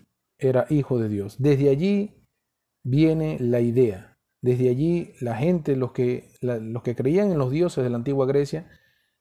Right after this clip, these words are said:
co-, pusieron ese concepto en la Biblia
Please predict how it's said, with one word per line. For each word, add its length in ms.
co-, 240
pusieron 640
ese 280
concepto 520
en 120
la 100
Biblia 520